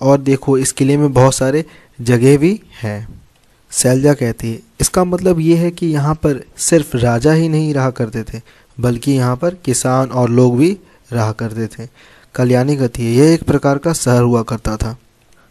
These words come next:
The Sultan's Palace। श्रीधर कहता है, "यहाँ जो सीढ़ी है,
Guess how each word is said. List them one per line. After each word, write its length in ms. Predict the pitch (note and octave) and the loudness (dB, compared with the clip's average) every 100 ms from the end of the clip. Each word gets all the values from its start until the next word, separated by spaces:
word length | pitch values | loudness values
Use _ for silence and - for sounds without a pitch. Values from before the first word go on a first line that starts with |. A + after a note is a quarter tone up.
| _ B2+ | _ 0
The 160 | B2 | 2
Sultan's 680 | B2 C#3 B2+ - C#3 D#3 E3+ | 4 2 2 0 -2 -2 -8
Palace। 640 | - A#2+ A2+ G#2+ A2 - - _ _ _ _ _ _ _ _ _ _ _ - | -8 -6 -6 -6 -6 -8 -12 _ _ _ _ _ _ _ _ _ _ _ -12
श्रीधर 380 | - C3 C#3+ | -4 -2 0
कहता 360 | C#3+ A#2 A2 A#2 | -2 -6 -8 -10
है, 200 | A2+ - _ _ _ _ _ A#2+ | -12 -14 _ _ _ _ _ -6
"यहाँ 300 | B2 C#3+ D#3+ | -4 -2 -2
जो 140 | D3+ | -4
सीढ़ी 400 | - C3+ C#3+ D#3 | -4 -4 -4 -4
है, 260 | C3 A#2 | -4 -8